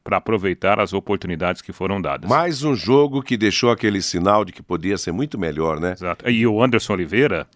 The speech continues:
Speaker 1: acabou sendo, eu, eu apurei agora a informação, no momento em que o Germano foi substituído, né, o Germano ele tava bem irritado.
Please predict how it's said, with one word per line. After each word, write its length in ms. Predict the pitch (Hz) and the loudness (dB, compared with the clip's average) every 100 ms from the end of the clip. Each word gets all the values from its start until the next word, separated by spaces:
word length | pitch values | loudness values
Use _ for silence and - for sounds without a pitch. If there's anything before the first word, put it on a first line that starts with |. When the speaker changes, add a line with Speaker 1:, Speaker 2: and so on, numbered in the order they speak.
| - - - - | -20 -20 -20 -6
Speaker 1:
acabou 400 | 95 - 98 110 | -4 -2 -2 -2
sendo, 220 | - 98 | -2 -2
eu, 140 | 101 101 | -2 -2
eu 100 | 98 | -2
apurei 320 | 98 - 98 95 | -4 -2 0 0
agora 280 | 92 95 | 0 -2
a 20 | 95 | -2
informação, 600 | 98 87 82 - 127 - _ _ - - _ _ | -6 -6 -6 -2 -2 -2 _ _ -20 -20 _ _
no 100 | 113 | 0
momento 380 | 113 110 143 147 | 2 4 2 0
em 60 | 151 | -4
que 160 | - | 0
o 180 | 127 104 | 2 2
Germano 460 | 90 101 95 95 95 | 0 -2 0 -2 -4
foi 180 | 98 92 | -4 -4
substituído, 720 | 90 - 85 - 82 131 90 - | -6 -10 -12 -10 -4 -4 -6 -14
né, 260 | 87 101 117 - - _ - | -6 -4 -6 -10 -20 _ -12
o 60 | |
Germano 360 | 90 101 95 117 | -4 -2 -2 -2
ele 120 | 131 | -2
tava 260 | 139 123 95 | -2 -2 -2
bem 220 | 90 131 | -2 -2
irritado. 580 | 139 160 101 90 69 | -2 0 2 0 -2